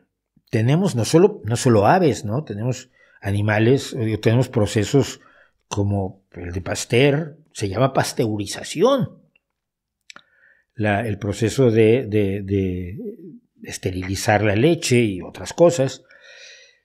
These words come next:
A las cosas se les da el nombre de sus descubridores o de gente a la que quieres honrar. Bueno, pues, eh, los, los de los, los de los pájaros ya no quieren. Porque, eh, porque hay un grupo que se llama Nombres de Pájaros para Pájaros,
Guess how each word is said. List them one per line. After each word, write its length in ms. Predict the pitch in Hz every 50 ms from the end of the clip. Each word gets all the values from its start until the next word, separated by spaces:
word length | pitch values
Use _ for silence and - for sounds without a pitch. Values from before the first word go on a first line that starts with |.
| _ - - - -
A 120 | 254 160 160
las 160 | 175 160 -
cosas 240 | - 247 - 254 247
se 100 | - 254
les 160 | 214 185 147
da 80 | 165 180
el 100 | 160 147
nombre 280 | 151 151 151 151 156
de 100 | 135 139
sus 180 | - - 127 120
descubridores 720 | 156 156 - - 160 143 127 113 110 107 107 127 143 -
o 60 | 185
de 80 | 190 208
gente 280 | 196 - 226 208 - 214
a 20 |
la 120 | 165 135
que 120 | 101 104 -
quieres 280 | - 123 107 107 - -
honrar. 320 | 98 87 90 95 95 95 135
Bueno, 260 | 208 226 202 208 -
pues, 160 | - - - -
eh, 200 | 269 247 254 247
los, 220 | 240 247 214 - -
los 280 | 196 170 175 180 135
de 60 | 175
los, 200 | 170 170 165 160
los 380 | 190 180 139 139 127 127 120 117
de 60 | 147
los 120 | 139 147 -
pájaros 360 | - 208 - 175 156 135 -
ya 140 | 127 110 98
no 100 | 92 -
quieren. 280 | - 90 - - - _ _ _ _ - - - - - - - - - - - - _ - _ -
Porque, 760 | - 226 220 208 220 - - 196 208 208 202 - - - _ _ _ _ _ _ _ _ _ _ -
eh, 420 | - 143 131 127 123 123 123 123 143 -
porque 200 | 151 147 - 190
hay 120 | 208 202
un 80 | 202 190
grupo 240 | 170 175 185 180 170
que 80 | -
se 80 | - 143
llama 300 | 143 151 156 143 123 127
Nombres 640 | 127 123 120 123 127 135 143 160 160 165 156 123 127
de 60 | 123
Pájaros 380 | - 143 135 - 139 117 110 -
para 220 | - 117 113 117
Pájaros, 480 | - 123 - - 117 151 151 - -